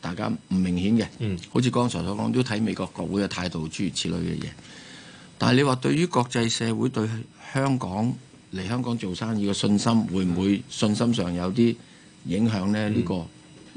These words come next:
Speaker 1: 呢個難免嘅。噉嘅時候呢，就其實面對呢個境況，對香港，啊，即係我從香港人嘅，嘅利益出發，
Speaker 2: 嗯。
Speaker 1: 同我作為一個香港人個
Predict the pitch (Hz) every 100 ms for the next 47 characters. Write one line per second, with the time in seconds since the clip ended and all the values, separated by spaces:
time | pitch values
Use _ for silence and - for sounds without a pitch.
0 | - - - - 170 120 71 67 76 76
1 | 78 90 87 85 - - - - - -
2 | - - - - - - - - - -
3 | 202 196 - 92 95 127 135 113 92 -
4 | - 98 92 - 120 120 117 117 117 117
5 | - _ - - 147 165 156 113 98 123
6 | 113 98 107 107 123 117 82 85 87 -
7 | 73 - 117 107 104 - - 85 98 127
8 | 104 110 80 80 90 87 87 - - 95
9 | 90 90 104 - 101 107 95 87 95 -
10 | 92 95 104 107 110 95 101 85 78